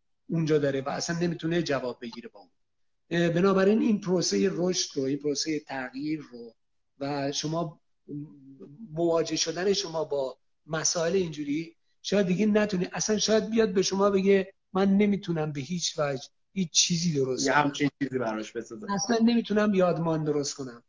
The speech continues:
Speaker 1: به خاطر اینکه اینقدر رشد کرده و اینقدر حالا با یک موضوعاتی روبرو شده. بنابراین بحث در مورد این که می‌گید معماری، حالا مثلاً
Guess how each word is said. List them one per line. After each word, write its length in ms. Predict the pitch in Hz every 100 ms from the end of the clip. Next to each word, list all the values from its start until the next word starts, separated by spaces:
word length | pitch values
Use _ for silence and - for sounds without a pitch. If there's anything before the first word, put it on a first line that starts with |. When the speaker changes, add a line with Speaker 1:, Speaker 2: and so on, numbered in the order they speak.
| _ _ -
Speaker 1:
به 60 |
خاطر 200 | 170 185
اینکه 180 | 208 208
اینقدر 340 | 185 185 202 180
رشد 280 | 180 156 -
کرده 320 | 156 151 151
و 40 |
اینقدر 420 | 151 156 151 160
حالا 160 | 190 185
با 100 | 160
یک 160 | 156 151 156 - _ _ -
موضوعاتی 600 | 151 160 151 147 151 147
روبرو 280 | 143 143 139
شده. 300 | 151 156 185 _ _ -
بنابراین 400 | 196 208 226 208
بحث 340 | 202 170 -
در 180 | 214 185
مورد 200 | 180 180
این 100 | 202
که 360 | 202 208 190 220 -
می‌گید 300 | 160 160 151
معماری، 500 | 160 156 156 147 151
حالا 220 | 147 147
مثلاً 560 | 147 147 - 151 143 147